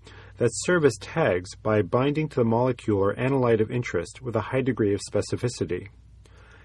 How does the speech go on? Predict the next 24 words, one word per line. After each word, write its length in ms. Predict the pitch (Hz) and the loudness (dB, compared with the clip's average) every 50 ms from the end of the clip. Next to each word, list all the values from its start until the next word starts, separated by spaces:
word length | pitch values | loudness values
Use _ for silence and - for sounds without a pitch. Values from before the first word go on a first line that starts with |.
| - - - | -20 -12 -2
Concentrations 800 | - 185 202 - 190 160 - - 180 185 170 - - 143 120 | 0 0 0 2 0 -2 0 2 2 2 2 2 0 0 0
of 80 | 123 110 | 0 -2
analytes 540 | 123 120 123 127 127 113 98 95 95 - - | -2 -2 0 0 2 2 2 0 -2 -2 -2
are 80 | 117 | -2
measured 400 | 113 113 117 123 117 151 151 131 | 0 2 2 2 4 2 2 2
by 120 | 117 120 110 | 4 4 4
the 100 | 101 104 | 4 4
release 380 | 101 107 110 123 139 143 - | 4 4 4 4 2 2 0
of 160 | 127 113 98 101 | -2 -4 -2 0
light-emitting 600 | 110 123 143 - 165 135 120 120 110 120 110 110 | 0 0 0 0 0 0 0 0 0 -2 -4 -4
photons 600 | - - 143 139 135 - - 98 92 92 92 - - - | -4 2 2 2 2 2 -4 -4 -2 -2 -4 -8 -12 -14
from 280 | - - - 113 110 104 | -8 -2 0 0 0 0
fluorescent 580 | - - - 117 110 107 101 - - 104 101 90 | -2 -2 0 2 2 2 2 0 -2 -6 -4 -2
dyes. 380 | 104 101 95 92 95 - - - - - - - - - - - - - - - - - - - - - | -2 -2 -2 -2 -4 -8 -12 -14 -18 -20 -20 -20 -20 -20 -20 -20 -20 -20 -20 -20 -20 -20 -20 -20 -10 -4
Immunoassays 800 | 120 123 147 180 208 214 170 143 135 147 143 - - 131 113 104 | 0 2 2 4 4 4 6 6 6 4 4 4 4 4 4 4
were 100 | 110 113 | 2 0
taken 320 | - - 135 135 127 135 | 2 2 0 2 2 0
to 140 | 120 - 113 | 0 0 0
a 40 | 104 | 2
much 300 | 101 110 123 - - - | 2 2 0 0 -2 -8
smaller 400 | 123 - - - 147 156 160 151 | -10 -8 -2 0 2 4 6 6
scale, 500 | 127 - - - 98 92 85 80 82 - - - - | 4 2 0 -2 0 0 0 0 -2 -6 -10 -16 -8
the 120 | 104 101 98 | -6 -2 0
nanoscale, 760 | 104 139 175 175 139 107 - - - - 87 85 98 113 | 0 2 2 4 2 2 2 0 -2 -2 -2 -2 -2 -6